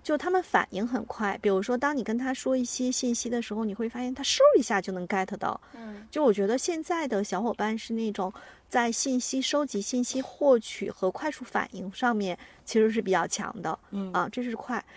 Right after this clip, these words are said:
Speaker 1: 第二个，当你想给他掰开了揉碎了讲的时候，对方已经告诉你“我知道了”，啊，
Speaker 2: 嗯。
Speaker 1: 然后你特-，我有时候真的忍不住说，“你知道的不一定是我要说的”，
Speaker 2: <laughs>
Speaker 1: 显得我特别的矫情啊。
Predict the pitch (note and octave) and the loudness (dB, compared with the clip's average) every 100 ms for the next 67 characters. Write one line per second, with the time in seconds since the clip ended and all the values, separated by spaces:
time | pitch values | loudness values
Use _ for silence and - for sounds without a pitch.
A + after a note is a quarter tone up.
0 | - - - G4 F#4 B3 A3 D4+ E4 D#4 | -20 -6 4 6 6 2 0 0 0 0
1 | A3+ G#3+ - G#3 A#3 G3+ - - G#3+ C#4 | 2 0 0 -2 0 -4 -4 -6 -2 -2
2 | C#4+ D#4 D4+ A3+ G3 - F#4 A#3 G3+ - | -2 0 2 4 2 2 2 2 0 -2
3 | - - G3+ G3+ B3 B3 B3 G3 F3+ A#3+ | -4 -8 -2 0 0 0 -2 -2 -2 0
4 | B3 G3+ F3+ E3+ - A#3+ E4+ C4 - _ | 0 -2 -4 -4 0 4 6 4 2 _
5 | _ - F#3+ B3 A3+ G#3 G3 - G#3+ C#4 | _ 8 8 8 -2 -12 -14 2 4 4
6 | B3 F#3 - A#3+ G#3+ B3 - - G#3+ G#3+ | 0 -2 -4 0 2 2 2 -2 -2 0
7 | B3 B3+ G#3+ F3+ E3+ F3+ G#3 - A3+ A#3 | 0 0 0 -2 -8 -4 -4 -2 0 2
8 | F#3+ - E4 D4+ D4 G#3+ - F4 C4+ C4+ | 2 0 6 8 8 4 2 2 2 4
9 | F#4 F#4 - B3+ G#3+ B3+ E4 C4+ - F#4 | 6 6 4 2 6 6 4 0 6 8
10 | E4+ F4+ D4 B3 - - - - F#3 F#3 | 12 12 12 6 4 -16 -12 -4 -2 0
11 | F3 - G#3 - F#3 - F#3+ - - A3 | -2 -4 -6 -4 -4 -2 -4 -4 -6 -2
12 | A3 - - | 0 0 0